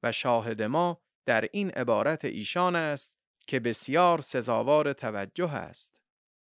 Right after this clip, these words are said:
«ولذلک تری انه لا یتمکن احد من رد مقبولة عمر بن حنظلة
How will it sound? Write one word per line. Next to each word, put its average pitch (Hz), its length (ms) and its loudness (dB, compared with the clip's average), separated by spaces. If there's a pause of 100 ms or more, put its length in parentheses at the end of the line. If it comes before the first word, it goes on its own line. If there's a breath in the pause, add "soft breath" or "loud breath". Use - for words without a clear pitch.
(460)
«ولذلک 120 840 2
تری 160 640 2 (600)
انه 151 640 0
لا 180 300 4
یتمکن 139 920 -6
احد 156 400 -2 (680)
من 143 220 2
رد 160 420 0
مقبولة 127 680 0
عمر 110 420 -2
بن 147 160 -6
حنظلة 101 760 -4